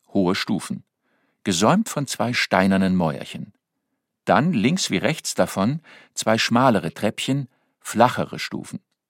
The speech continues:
Bequem zu laufen, einem Lichtschein entgegen, der durchs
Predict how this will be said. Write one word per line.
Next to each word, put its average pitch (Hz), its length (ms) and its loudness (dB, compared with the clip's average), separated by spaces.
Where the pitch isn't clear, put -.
Bequem 165 520 0
zu - 180 -2
laufen, 82 500 2
einem 104 280 4
Lichtschein 151 580 0
entgegen, 120 720 0
der 120 120 0
durchs 117 200 0